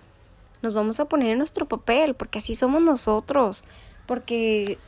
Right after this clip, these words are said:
nos sentimos, pues, o sea, estos, este control aprueba totalmente el machismo.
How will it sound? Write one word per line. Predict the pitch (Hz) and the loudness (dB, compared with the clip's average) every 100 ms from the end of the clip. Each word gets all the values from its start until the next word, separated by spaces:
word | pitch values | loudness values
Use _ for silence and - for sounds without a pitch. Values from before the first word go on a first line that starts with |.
| - | 6
nos | 254 254 240 | 8 8 6
sentimos, | 240 220 220 226 262 294 302 277 233 220 - - - - - - - - | 4 2 2 4 6 8 8 6 2 -4 -10 -16 -20 -20 -20 -20 -20 -2
pues, | 269 | 0
o | 269 | 6
sea, | 277 254 | 8 8
estos, | 240 262 254 330 392 - - - - - - | 6 0 2 2 2 0 -18 -20 -18 -12 0
este | 269 262 320 349 370 359 330 285 254 | 0 2 4 4 4 6 6 6 4
control | 247 233 214 233 262 | 0 0 2 4 4
aprueba | 277 - 285 294 330 | 4 6 10 10 10
totalmente | 330 277 240 233 233 262 | 4 4 4 4 4 6
el | 294 | 6
machismo. | 294 240 - 226 233 208 | 4 0 -2 0 2 0